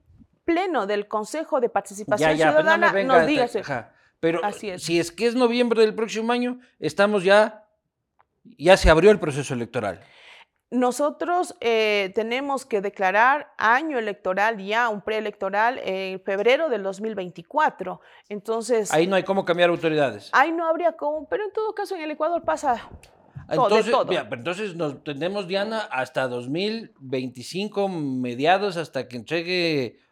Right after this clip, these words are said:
Speaker 2: otra vez, este, credenciales.
Speaker 1: Veamos qué es lo que decide el Consejo de Participación
Speaker 2: Usted
Speaker 1: Ciudadana
Speaker 2: es
Speaker 1: y Control
Speaker 2: dueña
Speaker 1: Social.
Speaker 2: del Consejo Nacional Electoral, ¿no?
Speaker 1: No soy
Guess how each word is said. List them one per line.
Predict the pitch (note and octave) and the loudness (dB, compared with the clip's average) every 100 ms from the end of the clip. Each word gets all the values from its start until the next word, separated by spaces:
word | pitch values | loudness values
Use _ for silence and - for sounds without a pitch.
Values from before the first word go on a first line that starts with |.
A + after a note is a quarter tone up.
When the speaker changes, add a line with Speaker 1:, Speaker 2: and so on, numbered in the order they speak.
| _ | _
Speaker 2:
otra | - D3+ E3 D#3+ | -4 -4 0 0
vez, | E3+ F3 E3+ E3 - | 0 0 -2 -6 -12
este, | B2+ B2 A2+ - A#2+ G#2+ | -10 -10 -10 -10 -10 -8
credenciales. | A#2 A2 A#2 F3 A#2 - - _ _ _ _ - - - | -12 -10 -2 -2 -2 -8 -20 _ _ _ _ -20 -20 -8
Speaker 1:
Veamos | C4 E4 F4+ F4 E4+ | 0 2 2 0 -4
qué | D#4 | -6
es | C#4 | -6
lo | C4+ | -6
que | C4 A3 | -2 0
decide | G3+ C#4+ D4 | 0 -2 -2
el | A3 | -4
Consejo | - G3 A#3 C4 | -4 -10 -6 -4
de | G3+ | -4
Participación | - - F#3 F#3 F3 F3 G#3+ | -6 -8 -8 -10 -10 -10 -12
Speaker 2:
Usted | G#3+ G#3 | -10 -6
Speaker 1:
Ciudadana | F#3 F#3+ F3 | -4 -4 -6
Speaker 2:
es | - | -6
Speaker 1:
y | |
Control | - F3+ C#3 | -8 -6 -4
Speaker 2:
dueña | F#3+ C#3 | -4 -6
Speaker 1:
Social. | A2+ G#2+ | -6 -6
Speaker 2:
del | E3 | -8
Consejo | A2 C#3+ D#3 D#3 | -12 -16 -16 -12
Nacional | B2+ A2 A#2+ D3+ E3 | -14 -14 -14 -14 -12
Electoral, | C#3+ G2+ C3 E3 B2+ | -14 -14 -12 -12 -10
¿no? | C3+ F#3+ - - - | -12 -12 -16 -20 -20
Speaker 1:
No | F#4+ B4 | -10 -8
soy | - | -2